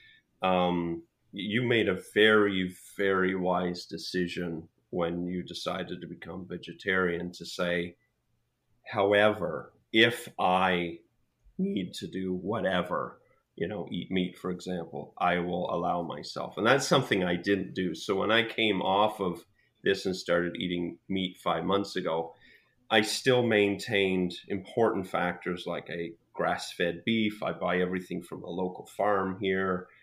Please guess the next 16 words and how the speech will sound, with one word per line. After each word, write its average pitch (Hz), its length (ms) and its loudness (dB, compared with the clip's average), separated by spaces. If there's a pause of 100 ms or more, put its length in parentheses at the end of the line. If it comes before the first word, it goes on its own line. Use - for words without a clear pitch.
(200)
I'm 90 120 -6
still 113 380 0
eating 104 440 2
very 87 380 0
well, 92 500 0 (340)
but - 600 6 (800)
I 95 320 2 (100)
also 123 960 4 (320)
had 101 300 0
a 95 60 0
hard 95 360 -4
time 92 380 -4
getting 92 380 -2
over 95 520 -2 (360)
that 98 340 2
guilt 113 460 4